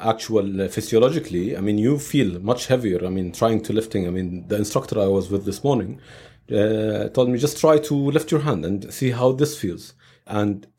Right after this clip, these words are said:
uh, genuinely, once you are even slightly familiar with it, it will help you to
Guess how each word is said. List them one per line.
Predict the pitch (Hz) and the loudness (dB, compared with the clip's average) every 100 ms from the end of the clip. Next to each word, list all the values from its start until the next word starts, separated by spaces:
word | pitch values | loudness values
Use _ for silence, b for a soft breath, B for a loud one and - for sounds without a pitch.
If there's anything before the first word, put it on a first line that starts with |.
| - | -16
uh, | 120 110 104 | -10 -6 0
genuinely, | 139 196 135 90 95 107 | 2 4 2 0 -4 -2
once | 123 160 - | 0 0 -2
you | 143 131 123 - - | -2 0 -2 -6 -2
are | 120 110 110 - - | 4 4 2 -6 -2
even | 160 139 120 - - | 0 2 0 -4 -18
slightly | - - 160 180 151 | -4 2 2 2 0
familiar | 127 123 175 131 | 0 2 2 2
with | 101 92 | 2 -2
it, | 90 - | -4 -6
it | - | -6
will | 123 | 0
help | 147 151 143 | 0 0 -2
you | 127 | -4
to | - 113 104 | -2 -2 -2